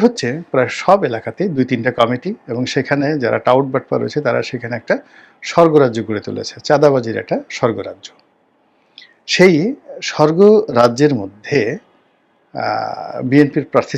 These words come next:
সিলেকশন করা, সেই প্রার্থীকে সেখানে খাওয়ানো, কমিটির সঙ্গে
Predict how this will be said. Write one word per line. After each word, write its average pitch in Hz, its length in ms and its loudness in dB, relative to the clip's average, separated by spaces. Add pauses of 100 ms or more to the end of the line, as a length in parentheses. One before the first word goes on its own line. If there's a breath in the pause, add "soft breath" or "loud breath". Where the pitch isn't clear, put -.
সিলেকশন 120 420 0
করা, 113 160 -4 (100)
সেই 139 200 -2
প্রার্থীকে 127 420 -2
সেখানে 117 240 -4 (120)
খাওয়ানো, 110 380 -4 (500 soft breath)
কমিটির 135 400 2
সঙ্গে 123 180 -6